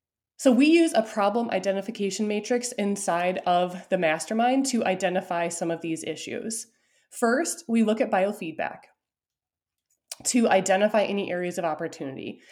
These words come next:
And when I talk about biofeedback, like, these are just the symptoms, subjective information that you collect about yourself. How are you feeling? How is your day going? That kind of a thing. What's your sleep like?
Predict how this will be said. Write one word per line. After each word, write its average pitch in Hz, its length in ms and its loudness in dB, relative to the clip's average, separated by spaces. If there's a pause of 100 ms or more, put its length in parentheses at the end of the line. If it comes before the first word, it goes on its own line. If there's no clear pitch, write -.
(240)
And 202 80 2
when 202 80 6
I 196 80 6
talk 226 220 2
about 285 220 4
biofeedback, 202 680 0
like, 175 140 -4
these 247 180 0
are 294 40 0
just 285 220 0
the 233 80 0
symptoms, - 760 -4 (340)
subjective 220 840 2
information 233 600 0
that 180 100 -2
you 180 100 -6
collect 175 460 -4
about 165 240 -2
yourself. - 520 -8 (120)
How - 140 -2
are 226 40 4
you 226 140 4
feeling? - 640 -8 (420)
How 226 140 0
is 240 100 2
your 233 100 -2
day 165 320 -2
going? 151 380 -2
That 160 180 -4
kind 190 120 -6
of 170 60 -4
a 165 80 -6
thing. 147 280 -8 (280)
What's 226 180 0
your 311 80 2
sleep 185 340 -2
like? - 340 -8